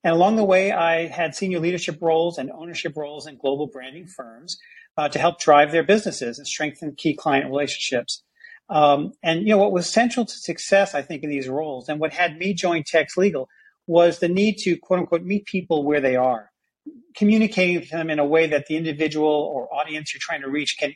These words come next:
easily take in that information, uh, and then interact in their preferred way to engage. So when it's in the case of Text Legal, it's about providing an increasing segment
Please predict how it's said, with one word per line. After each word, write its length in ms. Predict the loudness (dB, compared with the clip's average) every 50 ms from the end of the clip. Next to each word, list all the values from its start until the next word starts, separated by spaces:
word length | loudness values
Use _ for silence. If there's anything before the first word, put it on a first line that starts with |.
| _ -4
easily 340 | -2 -2 -2 2 0 0 0
take 300 | 0 -2 -2 -2 0 0
in 120 | 0 2
that 120 | 2 2 2
information, 640 | 2 -2 0 0 2 2 2 2 4 2 2 0 0 _ _ _ _ -20 -20 -20 _ -10 -4 0
uh, 220 | 2 2 2 2
and 140 | 2 2 0
then 100 | 2 2
interact 560 | 0 -2 -2 0 2 4 4 4 4 0 -2
in 60 | -4 -2
their 160 | -2 -2 -4
preferred 500 | -6 -12 -2 0 0 0 0 -4 -8 -4
way 200 | -2 0 0 0
to 160 | -2 -6 -8
engage. 520 | -8 -8 -8 -8 -10 -10 -12 -14 -16 -18 _ _ -20 -20 -8
So 340 | 2 4 4 4 4 2 -4 _
when 180 | -4 -2 -2 -2
it's 280 | -4 -8 -14 -16 -10
in 80 | -6 -6
the 80 | -6 -6
case 320 | -6 0 0 0 2 2
of 160 | 0 0 -2 -4
Text 280 | -2 0 0 0 2 2
Legal, 380 | 2 4 4 4 2 2 0 -6 _ _ _ _ _ _ _ _ _ _ _ -14 -8
it's 120 | -4 -2 2
about 220 | 4 2 2 4
providing 480 | 2 2 4 4 4 4 4 0 -2 -6
an 80 | -6
increasing 460 | -6 -8 -8 -6 -6 -6 -6 -8 -12
segment 420 | -6 0 0 0 0 0 -4 -8